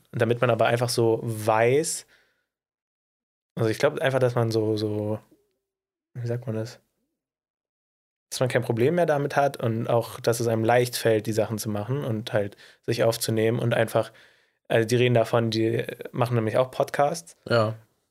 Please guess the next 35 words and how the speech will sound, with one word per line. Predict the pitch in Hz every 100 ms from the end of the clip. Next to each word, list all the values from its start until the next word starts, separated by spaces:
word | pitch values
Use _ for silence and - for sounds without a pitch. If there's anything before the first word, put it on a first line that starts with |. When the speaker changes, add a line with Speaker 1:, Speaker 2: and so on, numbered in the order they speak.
| _
Speaker 1:
Und | 127 117
die | 117
sagen | 117 117
immer | 117 113
so, | 117
die | 123
ersten | 127 -
fünfzig | 123 147 143 120 -
Folgen | 127 139 127 135 127
sind | 123 120
so | 120 120 123
meistens | 120 120 131 131 123
so | 120
lala | 110 110 113 135
und | 143 123
irgendwann | 127 123
fängt | 123 120
man | 123
so | 117
an | 120 127 123 - - -
zu | 123 127
hören, | 127 127
dass | 120
der | 120
Hö-, | - 123 -
äh, | 131
dass | 120 117
der | 117 113 107
Sprecher, | 107 - 147 120
der, | 110 - -
also | - 107 104 117
wir | 117 147
zum | 113
Beispiel | 107 117
jetzt, | 123